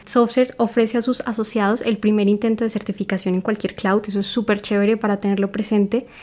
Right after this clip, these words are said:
Adicionalmente, acompañamos todo el tema de formación desde pex, que es una plataforma que nos permite este career path. También hay, hay posibilidades de formación con Udemy de manera autónoma. Si en caso de que no, no, las personas prefieran no certificarse, también está Udemy.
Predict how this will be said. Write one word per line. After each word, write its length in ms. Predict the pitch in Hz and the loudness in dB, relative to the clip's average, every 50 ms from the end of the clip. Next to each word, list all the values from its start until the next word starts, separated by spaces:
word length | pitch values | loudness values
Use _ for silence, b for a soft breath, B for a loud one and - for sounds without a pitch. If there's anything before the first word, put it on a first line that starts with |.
| B B B B _ | B B B B _
Adicionalmente, 920 | - 214 214 214 202 - 214 208 208 208 214 220 220 226 220 214 226 233 240 | 0 2 2 2 2 0 0 0 2 2 2 2 2 2 2 0 0 0 0
acompañamos 640 | 233 226 - 214 202 214 208 202 202 196 202 202 | -2 -2 -2 -2 0 0 2 2 2 2 0 0
todo 100 | - 220 | 2 2
el 80 | 220 220 | 2 2
tema 220 | 214 233 220 220 | 2 2 4 2
de 80 | 220 220 | 2 0
formación 400 | 220 233 214 202 196 196 202 190 | 0 0 0 0 0 0 0 0
desde 200 | 185 196 196 220 | 0 0 0 0
pex, 420 | 214 - 196 220 214 - - - _ - - - | 0 0 -2 -2 -2 -6 -10 -12 _ -16 -10 -8
que 80 | - 196 | -4 -2
es 60 | 208 | 0
una 120 | 202 202 | 0 0
plataforma 540 | 202 220 220 220 202 202 208 196 196 196 196 | 0 0 -2 -2 -2 -2 0 2 2 2 2
que 60 | 220 | 0
nos 120 | 220 214 - | -2 0 -2
permite 540 | - 208 208 196 190 190 - 196 202 - | -2 0 0 0 0 0 -2 -2 -2 -2
este 180 | 220 - - 202 | -4 -6 -6 -6
career 340 | - 214 208 208 196 185 185 | -4 -2 0 0 0 0 0
path. 280 | - 233 247 285 - - B B B B _ | 2 2 2 2 0 -6 B B B B _
También 340 | - 220 220 214 202 196 196 | 0 2 4 4 2 2 2
hay, 160 | 202 214 220 | 0 0 0
hay 120 | - 233 226 | 0 -2 -2
posibilidades 500 | - 226 - 226 214 208 202 196 190 190 | -2 -2 0 0 0 2 2 0 0 0
de 60 | 220 | -2
formación 400 | - 233 220 202 196 - 202 196 | -2 0 0 0 0 -2 -2 -2
con 140 | 202 233 226 | 0 0 2
Udemy 400 | 226 208 214 226 247 233 196 196 - | 4 4 4 4 4 4 2 0 0
de 80 | - 202 | 0 0
manera 260 | 202 202 202 202 196 | 2 2 2 2 2
autónoma. 420 | 202 202 202 247 233 214 196 180 180 | 0 2 2 2 2 2 2 0 -2
Si 140 | - - | -2 -4
en 60 | 190 180 | -4 -2
caso 240 | - 190 - - | -2 -4 -2 -2
de 80 | 202 202 | -2 -2
que 100 | 202 220 | 0 2
no, 160 | 202 196 190 | 2 2 2
no, 220 | 196 202 196 190 190 | 2 0 0 0 0
las 180 | 196 196 190 | 0 -2 -2
personas 340 | - 202 - 202 185 185 180 | -4 -4 -2 -2 -2 -2 -2
prefieran 500 | - 220 214 - 196 185 190 196 214 214 | -4 -4 -2 -2 0 0 0 -2 -2 -4
no 220 | - 233 226 214 208 | -4 0 0 0 0
certificarse, 640 | 214 208 214 - 208 - 196 - 240 285 285 254 220 | 0 -2 -2 -2 -2 -2 -2 -2 -2 -2 -2 -4 -2
también 280 | 208 196 190 190 185 190 | 0 0 2 2 0 -2
está 240 | - - - 196 190 | -6 -6 -6 -4 0
Udemy. 460 | 208 196 196 196 185 185 180 180 | 2 4 4 4 4 4 2 0